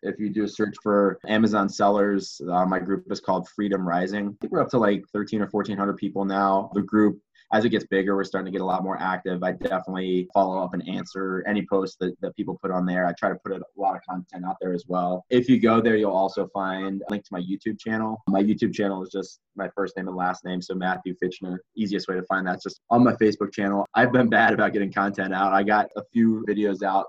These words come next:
earlier this spring, and everybody was like, I started getting all these messages, "Oh, thanks so much. Like, I found so many great products," but I just got so busy just kind of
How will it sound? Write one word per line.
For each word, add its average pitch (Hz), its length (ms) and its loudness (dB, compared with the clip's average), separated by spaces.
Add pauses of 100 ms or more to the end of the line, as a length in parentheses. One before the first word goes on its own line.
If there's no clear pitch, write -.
earlier 101 340 -2
this 92 180 -8
spring, 95 480 -4 (160)
and 98 240 -4
everybody 101 540 0
was 95 160 -6
like, 95 180 -4
I 101 80 -4
started 101 240 -4
getting 101 140 -4
all 107 140 0
these 104 140 0
messages, 98 460 -2
"Oh, 123 220 -4
thanks 127 180 -4
so 131 100 -4
much. 123 300 -2
Like, 117 140 -4
I 120 60 -6
found 117 220 -4
so 127 120 -6
many 120 120 -2
great 120 220 -2
products," 117 420 -2
but 101 120 0
I 98 40 0
just 95 220 -10
got 92 180 -4
so 101 760 -2
busy 95 320 -2
just 92 240 -14
kind 98 160 -2
of 95 100 -4